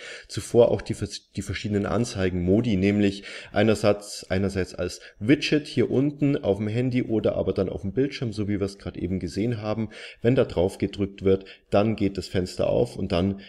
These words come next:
wird der vorher im Chatbot Bilder angelegte Chatflow, also das Gespräch, so wie ich es haben will, hier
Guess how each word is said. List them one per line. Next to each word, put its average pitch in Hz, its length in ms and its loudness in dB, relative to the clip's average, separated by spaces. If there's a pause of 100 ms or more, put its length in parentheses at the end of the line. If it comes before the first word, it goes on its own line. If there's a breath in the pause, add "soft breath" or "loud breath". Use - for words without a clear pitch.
(140 loud breath)
wird 101 400 2
der 98 320 2
vorher 135 640 2
im 98 140 2
Chatbot - 600 -2
Bilder 143 540 2
angelegte 127 880 0
Chatflow, 139 1120 0
also 98 280 -4
das 95 280 -6
Gespräch, - 220 -4 (380)
so 113 180 -4
wie 110 140 -4
ich 98 60 -10
es - 120 -14
haben 110 300 -2
will, 110 240 0 (360 loud breath)
hier 107 580 6